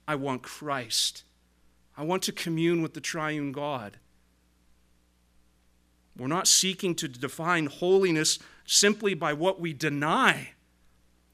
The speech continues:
by what we're embracing. Both are prevalent in Scripture. And if you're here and you're seeking to, to better understand what it means to be a Christian,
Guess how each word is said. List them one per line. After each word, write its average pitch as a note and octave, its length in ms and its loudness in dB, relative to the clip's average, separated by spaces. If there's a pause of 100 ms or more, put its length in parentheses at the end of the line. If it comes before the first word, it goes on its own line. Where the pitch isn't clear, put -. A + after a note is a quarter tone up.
(100)
by E3 140 0
what G3 240 0
we're F3 180 -2
embracing. D3 640 0 (1000)
Both E3 400 0
are C3 100 -4
prevalent D3+ 460 -4
in C3 60 -6
Scripture. A2 640 -8 (1200)
And C#3+ 100 -2
if D3 120 -2
you're C#4+ 120 -2
here A3 440 0
and E3 260 -2 (140)
you're G3 160 -6
seeking A3+ 540 2
to, D#3+ 220 -6 (200)
to C3+ 80 -14
better G#3 380 -4
understand F#3 520 -2
what F#3 160 2
it G#3+ 100 4
means G3 300 -2
to G3 80 -4
be D3+ 180 -2
a C#3 40 -2
Christian, G#3 760 -4